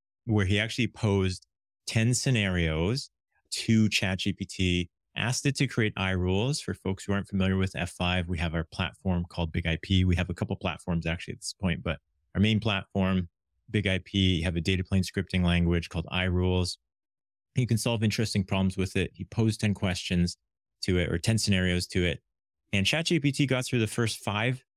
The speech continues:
or so. And then when it got through six through ten, it started getting a little bit squirrely as far as what it was coming up with. And, you know, it started making up some commands that don't necessarily exist. However, it was pretty interesting how it came to those conclusions.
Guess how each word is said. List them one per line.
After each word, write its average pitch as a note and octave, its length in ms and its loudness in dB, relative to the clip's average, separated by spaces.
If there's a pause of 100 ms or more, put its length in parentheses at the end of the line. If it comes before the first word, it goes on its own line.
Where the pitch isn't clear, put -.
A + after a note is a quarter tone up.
(120)
or B2 140 0
so. C#3+ 400 -2 (400)
And A#2 120 2
then E3 100 2
when D#3+ 120 2
it C3+ 40 0
got B2 220 -2
through G2 260 0
six - 380 -6
through G#2+ 220 -2
ten, C#3 440 0
it C#3 60 -14
started F3+ 280 0
getting E3+ 160 2
a - 20 2
little C#3 140 2
bit G#2+ 140 0
squirrely G#2+ 640 0
as - 160 -4
far A2+ 180 -2
as G#2 160 0
what A2 160 0
it A2 40 2
was G2 280 2 (300)
coming G2 260 0
up G2 180 -2
with. A#2+ 320 -2 (100)
And, F#2 420 0 (400)
you G#2+ 60 0
know, F#2+ 100 2
it F2+ 60 2
started G2+ 300 -2
making F#2 320 0
up G2 180 -2
some F#2+ 200 0
commands F#2 500 0
that F2 140 -2
don't A2+ 180 -4
necessarily B2 720 0
exist. A2+ 640 -2 (160)
However, G#2+ 760 0
it G2 180 -2
was F2+ 600 0
pretty D3 220 0
interesting B2+ 440 -2
how G#2+ 140 0
it G2+ 100 -2
came G#2 220 0
to - 100 -6
those F#2 300 0
conclusions. F#2 800 -2